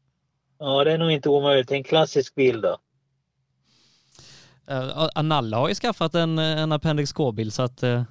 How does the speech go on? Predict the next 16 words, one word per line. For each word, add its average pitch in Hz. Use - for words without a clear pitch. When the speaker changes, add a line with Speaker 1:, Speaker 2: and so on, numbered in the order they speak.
Speaker 2:
det -
kanske 127
hade 160
varit 170
kul 143
att, 139
så -
att 135
säga, 127
sluta 120
cirkeln. 131
Speaker 1:
Ja, 135
det 143
vore 160
fantastiskt. 139
Speaker 2:
Eh, 139